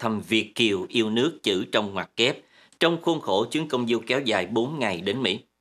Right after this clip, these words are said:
Như Thanh Tùng đã có thưa với quý vị, Võ Văn Thưởng cùng với vợ của mình đã bay đến Mỹ từ, ờ, chiều tối của hôm thứ Ba, chiều tối hôm thứ Ba đầu tuần vừa qua là ngày mười bốn từ tháng mười một. Dĩ nhiên không phải đi một mình,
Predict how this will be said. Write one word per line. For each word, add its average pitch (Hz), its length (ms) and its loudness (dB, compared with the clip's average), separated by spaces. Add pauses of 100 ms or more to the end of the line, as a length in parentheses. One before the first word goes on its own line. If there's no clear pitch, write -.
(100)
Như 123 100 0
Thanh 117 160 -2
Tùng 101 140 -2
đã 98 80 0
có 127 120 -4
thưa 117 200 0
với 127 140 2
quý 147 120 -2
vị, 101 220 0 (440)
Võ 110 120 2
Văn 135 220 2
Thưởng 110 340 0
cùng 98 260 -2
với 123 520 2
vợ 98 200 4
của 139 160 -2
mình 131 140 0 (400)
đã 117 100 4
bay 113 160 2
đến 117 200 -2
Mỹ 98 120 2
từ, 92 420 -2
ờ, 87 220 -4 (140)
chiều 107 340 4
tối 120 260 2
của 143 80 0
hôm 113 240 -4
thứ 143 140 -2
Ba, 113 320 2 (300)
chiều 104 100 2
tối 113 160 -2
hôm 110 80 -4
thứ 139 120 0
Ba 110 200 2
đầu 92 160 -2
tuần 92 240 -4
vừa 92 100 -2
qua 104 320 2 (320)
là 98 120 2
ngày 95 200 2
mười 95 240 2
bốn 113 340 0
từ 104 80 0
tháng 117 200 -2
mười 101 80 4
một. 92 260 0 (1120)
Dĩ 135 140 2
nhiên 214 220 6 (100)
không 147 140 -2
phải 165 60 0
đi 151 100 0
một 104 200 -2
mình, 95 160 0